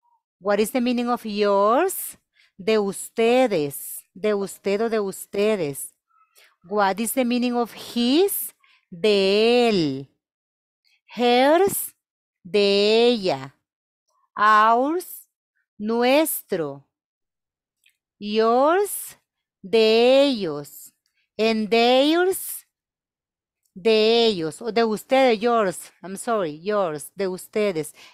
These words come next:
And theirs, de ellos. ¿Ya? Y aquí es el su nada más. Acá, si vemos, no lleva la S al final, solamente el his,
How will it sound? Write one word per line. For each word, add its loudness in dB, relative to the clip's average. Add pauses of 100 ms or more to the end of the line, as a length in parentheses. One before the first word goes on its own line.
And -2
theirs, 2
de 0
ellos. -8 (680)
¿Ya? -2 (420)
Y 0
aquí 2
es 4
el 2
su -4
nada 0
más. -2
Acá, -2 (440)
si -4
vemos, 0
no -2
lleva 0
la 2
S 0
al 0
final, -2
solamente -2
el 0 (100)
his, 0